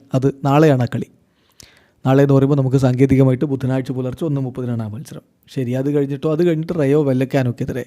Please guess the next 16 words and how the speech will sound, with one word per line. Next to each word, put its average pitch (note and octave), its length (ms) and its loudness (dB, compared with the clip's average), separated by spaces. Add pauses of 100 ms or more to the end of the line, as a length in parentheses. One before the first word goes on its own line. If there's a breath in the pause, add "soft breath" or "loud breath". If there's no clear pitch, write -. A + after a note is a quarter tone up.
(560 soft breath)
വയക്കാനോക്കെതിരെയുള്ള F#3+ 840 4
കളി F3 420 -2 (100)
നവംബർ D3 340 -2 (260)
ഒമ്പതിന് D3 560 -2 (600 soft breath)
രാത്രി C3 340 0 (240)
എട്ട് C3+ 220 -2
നാൽപത്തിയഞ്ചിനാണ്, B2 1000 0 (100)
അതായത് C#3+ 300 2
ഞായറാഴ്ച. C3 500 2 (180)
ആ C3 60 0 (100)
കളിയോ C3+ 300 4 (240)
അത് B2+ 100 2 (220)
എവേ B2 200 -4
മത്സരമാണ്, A#2+ 540 -8
വയക്കാനോയുടെ B2 560 -6
മൈതാനത്താണ്. B2 500 -6